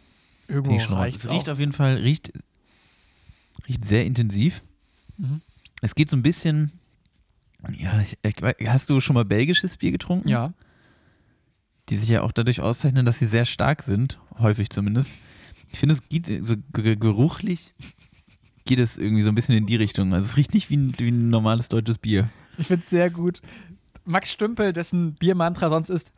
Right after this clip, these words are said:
Speaker 1: „Hauptsache knallt.“ <laughs>
Speaker 2: Das ist über-, also das ist jetzt wirklich eine, eine freche Unterstellung. Ich sehe gerade so, wie ich sitze, siehst du mein Gesicht gar nicht. Du siehst nur hier so ein, so, so ein Mikro und, und so ein, so ein Bierglas. Na gut.
Speaker 1: Wir stoßen an.
Speaker 2: Chris,
Speaker 1: Mit
Speaker 2: zum
Speaker 1: euch.
Speaker 2: Wohl.
Speaker 1: Zum
Speaker 2: Genau.
Speaker 1: Wohl.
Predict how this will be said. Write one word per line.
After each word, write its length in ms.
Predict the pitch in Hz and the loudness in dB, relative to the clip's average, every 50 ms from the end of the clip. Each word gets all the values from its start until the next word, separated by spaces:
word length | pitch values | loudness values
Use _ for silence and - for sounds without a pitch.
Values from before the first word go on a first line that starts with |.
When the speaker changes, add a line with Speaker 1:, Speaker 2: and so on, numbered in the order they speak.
| - | -4
Speaker 1:
„Hauptsache 420 | - 156 165 - - 170 156 160 151 | -4 -4 -2 -2 -2 -2 -2 -2 -4
knallt.“ 520 | - - 170 156 151 139 147 175 - - _ - - - 165 - _ _ - | -4 -2 0 2 2 2 0 -2 -4 -6 _ -20 -18 -14 -14 -14 _ _ 2
<laughs> 100 | 190 135 120 117 - - - - - - - - - - | 2 2 2 0 -4 -6 -10 -12 -14 -12 -10 -10 -6 0
Speaker 2:
Das 280 | - 185 - - - - | 0 0 0 0 -4 -6
ist 160 | 92 92 104 | -6 -6 -6
über-, 200 | 95 78 - - | -6 -6 -6 -4
also 360 | - 87 101 98 82 80 98 - | -2 0 0 0 -2 -4 -6 -4
das 200 | 117 117 120 120 | -2 -2 -2 0
ist 100 | 104 123 | 0 0
jetzt 240 | 127 95 92 - - | 0 0 0 -2 -2
wirklich 220 | 98 95 101 117 | -4 -2 0 0
eine, 100 | 98 92 | 0 2
eine 180 | 98 101 101 98 | 2 2 2 0
freche 440 | - - - - - 135 147 151 131 | -2 -4 -2 0 2 2 2 2 0
Unterstellung. 500 | 117 117 110 107 - 120 117 117 104 - | 0 0 -2 0 0 0 0 0 0 -2
Ich 140 | 101 101 | -2 0
sehe 160 | 117 117 131 139 | 2 2 2 4
gerade 320 | 127 107 110 110 113 123 | 4 2 2 2 2 2
so, 200 | 120 117 135 135 | 2 4 2 4
wie 60 | 135 120 | 2 0
ich 80 | 113 - | 0 0
sitze, 260 | 127 151 - - 113 | 0 -2 -2 -2 -2
siehst 220 | 107 123 131 - - | 0 0 0 0 2
du 40 | |
mein 140 | 120 120 120 | 2 2 2
Gesicht 300 | 117 110 104 143 - - | 2 2 0 0 0 0
gar 120 | - 104 104 | 0 2 2
nicht. 160 | 110 - - | 2 2 0
Du 60 | 123 | 2
siehst 260 | 107 120 127 - - | 2 2 2 2 2
nur 120 | 131 131 147 | 2 4 6
hier 160 | 156 147 123 | 6 6 4
so 100 | 120 120 | 4 2
ein, 160 | 120 123 123 - - - - - - - - - - - - | 2 2 -2 -4 -8 -16 -14 -14 -14 -14 -16 -16 -20 -10 -6
so, 180 | - 113 120 180 | -2 2 4 4
so 120 | 180 196 | 6 6
ein 100 | 120 120 | 4 4
Mikro 420 | 120 120 131 160 - - 139 127 123 | 4 4 2 2 2 2 0 2 2
und, 180 | 113 120 104 87 | 2 0 0 0
und 160 | 90 113 113 | 0 0 0
so 60 | 107 113 | 2 0
ein, 120 | 113 104 | 0 0
so 60 | 107 | 0
ein 120 | 107 107 101 | 0 0 2
Bierglas. 520 | 110 117 120 104 98 98 104 135 - - | 2 2 2 2 2 0 0 0 0 0
Na 100 | - 113 110 | 0 2 2
gut. 120 | 104 104 | 2 2
Speaker 1:
Wir 100 | - 180 | 2 2
stoßen 280 | 175 - 196 175 - 165 | 2 0 0 0 0 -2
an. 220 | 143 131 135 139 - - | -4 -4 -6 -6 -10 -4
Speaker 2:
Chris, 180 | - - 147 143 | 0 0 2 2
Speaker 1:
Mit 80 | 147 139 | 2 2
Speaker 2:
zum 100 | 135 117 | 0 2
Speaker 1:
euch. 40 | 107 | 2
Speaker 2:
Wohl. 260 | 113 127 131 135 131 - _ _ _ _ _ - | 2 2 2 2 0 -4 _ _ _ _ _ -8
Speaker 1:
Zum 60 | - 101 | -4 0
Speaker 2:
Genau. 120 | 104 101 101 | 2 2 2
Speaker 1:
Wohl. 100 | 101 | 0